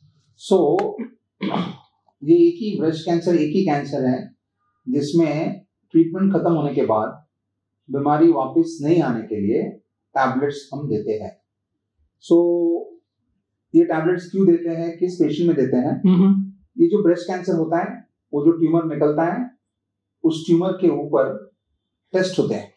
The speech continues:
Speaker 2: जी, हार्मोन के वो रिसेप्टर टेस्ट।
Speaker 1: रिसेप्टर टेस्ट,
Speaker 2: बिल्कुल,
Speaker 1: exactly।
Speaker 2: बिल्कुल।
Speaker 1: ईस्ट्रोजन, प्रोजेस्टेरॉन, ये जय के मेन हार्मोन्स हैं।
Speaker 2: बिल्कुल।
Speaker 1: ईस्ट्रोजन, प्रोजेस्टेरॉन में ही
Speaker 2: नहीं, मेरा मेन टेस्टोस्टेरॉन है,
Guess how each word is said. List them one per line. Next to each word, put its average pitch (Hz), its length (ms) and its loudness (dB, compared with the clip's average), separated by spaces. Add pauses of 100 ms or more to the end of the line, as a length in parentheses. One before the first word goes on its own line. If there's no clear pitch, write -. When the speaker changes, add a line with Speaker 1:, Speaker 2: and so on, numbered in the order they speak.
(140)
Speaker 2:
जी, - 420 0 (120)
हार्मोन 196 340 2
के 165 300 2
वो 147 200 0
रिसेप्टर 196 380 0
टेस्ट। 165 260 -2
Speaker 1:
रिसेप्टर - 280 -4
टेस्ट, - 340 -8
Speaker 2:
बिल्कुल, 151 260 2
Speaker 1:
exactly। - 200 -8
Speaker 2:
बिल्कुल। 147 360 -4 (440)
Speaker 1:
ईस्ट्रोजन, 180 560 0
प्रोजेस्टेरॉन, 151 1000 -2
ये 160 220 0
जय 143 140 2
के 151 260 -2 (360)
मेन 147 180 -6
हार्मोन्स 117 520 -4
हैं। - 100 -4 (260)
Speaker 2:
बिल्कुल। 170 320 2
Speaker 1:
ईस्ट्रोजन, 131 240 -2
प्रोजेस्टेरॉन 131 460 -4
में 131 140 -6
ही 131 220 -6 (180)
Speaker 2:
नहीं, 214 280 4
मेरा 233 280 2
मेन 233 260 -8
टेस्टोस्टेरॉन 196 600 -2
है, 165 100 -8